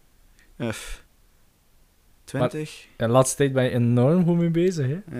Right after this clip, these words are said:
Speaker 1: Ja, twintig, denk ik. Ja,
Speaker 2: Ja.
Speaker 1: niet, niet zo heel veel, eigenlijk. Ik kreeg veel shit gratis opgestuurd, dat op niks trekt, maar
Speaker 2: Maar
Speaker 1: ik
Speaker 2: flex
Speaker 1: denk
Speaker 2: een keer maar
Speaker 1: twintig.
Speaker 2: je zotste N F T.
Speaker 1: Eh, mijn mooiste is wel Alien Friends.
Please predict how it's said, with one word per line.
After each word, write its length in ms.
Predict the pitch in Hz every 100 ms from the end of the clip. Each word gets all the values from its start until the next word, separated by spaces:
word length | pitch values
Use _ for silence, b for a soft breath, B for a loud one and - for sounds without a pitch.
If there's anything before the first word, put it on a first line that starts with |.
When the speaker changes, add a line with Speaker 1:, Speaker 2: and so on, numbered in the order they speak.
| 120
Speaker 1:
Ja, 100 | 117
twintig, 440 | - 160 180 180
denk 200 | 160 170
ik. 280 | 196 190 - -
Ja, 100 | 120
Speaker 2:
Ja. 100 | 117
Speaker 1:
niet, 320 | 135 175 -
niet 180 | 143 160
zo 140 | 147
heel 240 | 117 117
veel, 160 | 104 107
eigenlijk. 340 | 107 101 98 - -
Ik 120 | 127
kreeg 180 | - 117
veel 360 | - 135 120 113 b b b _ _
shit 440 | - - 139 135
gratis 420 | - - 120 120 117
opgestuurd, 460 | 139 147 - 160
dat 100 | 147
op 80 | 120
niks 200 | 113 101
trekt, 220 | - 139
maar 220 | 175 113 113
Speaker 2:
Maar 140 | 127
Speaker 1:
ik 40 | 120
Speaker 2:
flex 260 | - 170
Speaker 1:
denk 120 | 143 147
Speaker 2:
een 60 |
keer 180 | 175 180
maar 100 | 156
Speaker 1:
twintig. 140 | 135 123
Speaker 2:
je 0 | 147
zotste 220 | - 143 117 123 - 113 110 -
N 200 | 117 113
F 60 |
T. 60 | -
Speaker 1:
Eh, 80 | 101 101 120 120 120 120 120 120
mijn 220 | 120 120
mooiste 920 | 120 123 139 156 - - 165 151 156 147
is 100 | 147
wel 320 | 143 143 139
Alien 400 | 98 110 110 104
Friends. 640 | - 101 90 98 - -